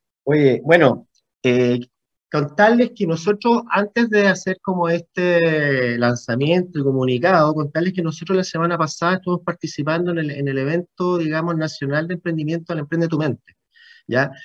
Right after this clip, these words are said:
Fuimos invitados por el Banco B C I, estuvimos ahí con ellos en el stand, y básicamente, ¿por qué? Porque nosotros estamos en el marco de, de lanzamiento de nuestra plataforma, ya en, digamos, en sociedad, de nuestra plataforma de diagnóstico,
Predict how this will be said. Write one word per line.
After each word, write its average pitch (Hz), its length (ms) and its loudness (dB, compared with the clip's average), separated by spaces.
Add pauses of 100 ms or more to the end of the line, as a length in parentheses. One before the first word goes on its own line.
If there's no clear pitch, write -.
(140)
Fuimos 160 360 4
invitados 156 640 4
por 147 200 0
el 139 120 0
Banco 143 300 -4
B 139 100 4
C 135 200 -2
I, 214 280 0
estuvimos 147 440 -2
ahí 151 180 0
con 143 180 -2
ellos 151 200 0
en 151 60 0
el 139 140 2
stand, 196 380 0 (500)
y 143 160 2
básicamente, 208 580 2
¿por 185 160 0
qué? 220 240 2
Porque - 260 -8
nosotros 180 360 -2
estamos 202 360 2
en 190 100 6
el 160 120 2
marco 233 640 -2 (160)
de, 143 640 0
de 135 320 2
lanzamiento 151 720 0
de 196 80 0
nuestra 180 300 -2
plataforma, 139 680 -2
ya 147 480 0
en, 117 500 -4
digamos, 120 440 -2
en 117 60 -4
sociedad, 131 680 -2
de 170 60 0
nuestra 156 240 -6
plataforma 139 460 -6
de 143 80 0
diagnóstico, 160 640 -8